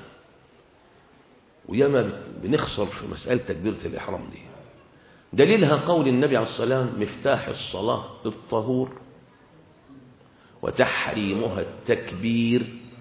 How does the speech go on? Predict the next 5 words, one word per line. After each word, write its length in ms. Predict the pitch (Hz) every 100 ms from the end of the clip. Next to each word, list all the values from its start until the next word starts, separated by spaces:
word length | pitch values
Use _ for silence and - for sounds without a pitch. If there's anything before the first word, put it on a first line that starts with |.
| - - - - -
وتحليلها 960 | - - 110 - - 92 87 92 85
التسليم". 1120 | 92 - - 98 - - 80 80 76 76 76 - - - - _ _ _ _ _ _ - - -
تحريمها 480 | 104 127 190 165
التكبير 460 | 170 151 117 117 143
يعني 400 | 110 92 92 78